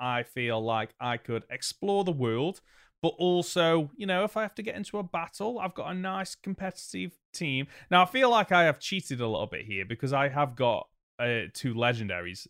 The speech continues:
on mine. Um, so I've got Mewtwo just because it's a psychic powerhouse. Meganium, 'cause, of course, like, it, it's my mascot. I love Meganium. Uh, Latias is the other, uh, one. Uh, Togekiss. So those two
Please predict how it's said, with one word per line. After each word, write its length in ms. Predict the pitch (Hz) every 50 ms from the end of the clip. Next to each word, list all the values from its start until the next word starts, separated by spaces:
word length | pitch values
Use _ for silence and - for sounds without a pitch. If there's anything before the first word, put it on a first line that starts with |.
| _ -
on 140 | 95 92 92
mine. 440 | 92 90 87 85 78 73 71 80 - _ _ _ _ _ _ _ -
Um, 420 | 131 131 135 135 143 147 143 131 _ _ _ _
so 100 | - 180
I've 60 | 170
got 120 | 202 175
Mewtwo 440 | 151 147 139 135 127 - 147 156 170
just 200 | 143 - 120 - -
because 220 | 117 - 120 113
it's 160 | 117 110 -
a 40 | 113
psychic 480 | - - - 120 107 110 - - 82 _ _ -
powerhouse. 680 | - - 107 101 98 95 104 104 113 151 180 - - - _ _ _ _ _ -
Meganium, 600 | 139 143 131 156 151 151 147 143 143 156 190 214 202 _
'cause, 300 | - 151 123 - - -
of 180 | - 110 - -
course, 400 | - 117 110 107 104 - - -
like, 340 | 104 101 101 98 - _ - _ -
it, 160 | 107 104 - -
it's 140 | 104 - -
my 140 | 101 92
mascot. 480 | 90 92 98 - - - - 156 - -
I 40 | 101
love 180 | 98 92 92 -
Meganium. 480 | 95 90 - 82 90 95 110 147 185 - _ - - _ - -
Uh, 220 | 107 123 127 120 -
Latias 600 | - 143 160 170 - - 185 180 208 - - - -
is 160 | - 131 117 113
the 180 | 127 120 - -
other, 420 | 131 127 120 127 123 123 123 - - _ _
uh, 300 | - 110 110 107 104 104
one. 380 | 101 - 107 110 117 123 143 156
Uh, 640 | - - 117 117 113 117 113 110 110 110 110 110 107 - - -
Togekiss. 600 | - - 147 147 147 135 135 123 - - 160 147
So 120 | - - 127
those 240 | 127 131 135 127 -
two 340 | - - 131 127 120 117